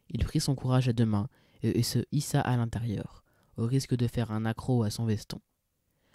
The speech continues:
Il se retrouva dans un bureau encombré d'un empilement de divers flacons, boîtes, mousses, shampoings et autres lotions capillaires. Le seul son qui lui parvenait du salon voisin était celui de la radio locale.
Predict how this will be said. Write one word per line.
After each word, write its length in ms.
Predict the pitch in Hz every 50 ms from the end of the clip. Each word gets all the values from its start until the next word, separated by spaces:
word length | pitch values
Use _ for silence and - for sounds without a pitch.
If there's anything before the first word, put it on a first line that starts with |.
| _ _ _ -
Il 100 | 123 123
se 120 | - -
retrouva 380 | 139 135 151 - - - 160 175
dans 200 | 165 156 135 135
un 80 | 123
bureau 360 | 127 127 139 135 131 151 165 -
encombré 420 | - 180 170 - - 147 131 147 156
d'un 220 | 143 131 120 127
empilement 400 | 143 151 147 - 135 135 139 143
de 100 | 143 127
divers 400 | 120 117 123 123 120 131 143 -
flacons, 400 | - - 139 131 - - 101 95 - - _ _ _ _ _ _ -
boîtes, 560 | 135 139 143 139 120 107 - _ - - - _ _ _ _
mousses, 500 | - 151 156 147 123 120 - - - - - _ _ _
shampoings 520 | - - - 190 - - - 156 175 185 -
et 120 | - 147 151
autres 240 | 147 - - - 135
lotions 440 | 135 151 156 160 - - 175 180
capillaires. 640 | 170 151 135 - - 110 110 - 160 - - - - _ _ _ _ _ _ _ _ _ _ _ _ _
Le 120 | - 131 131
seul 260 | 135 - - 175 175
son 200 | - - - 139
qui 140 | 135 - 127
lui 140 | 117 117 117
parvenait 480 | - 165 156 143 139 139 127 127 131
du 120 | 127 120 120
salon 260 | - - 135 139 143
voisin 340 | 135 131 113 107 110 117 120
était 160 | 131 - -
celui 260 | - - 131 131 131
de 100 | 127 123
la 140 | 110 107 98
radio 260 | 117 120 127 127 127
locale. 380 | 113 107 - - - - -